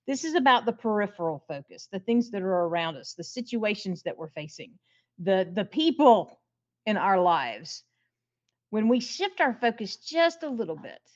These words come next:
we'll see a different image. And that image, it, it may a-, allow us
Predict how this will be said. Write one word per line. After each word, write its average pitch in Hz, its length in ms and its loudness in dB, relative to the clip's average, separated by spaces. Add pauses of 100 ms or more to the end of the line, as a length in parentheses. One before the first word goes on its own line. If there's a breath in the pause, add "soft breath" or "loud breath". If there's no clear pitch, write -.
(420)
we'll 233 120 6
see 247 260 -2
a 233 40 2
different 185 380 -6
image. - 520 -16 (640)
And 220 180 6
that 294 220 4
image, 247 600 2 (800)
it, 226 220 2
it 226 220 2
may 240 520 4 (840)
a-, 220 340 0
allow 233 580 2
us 190 420 -4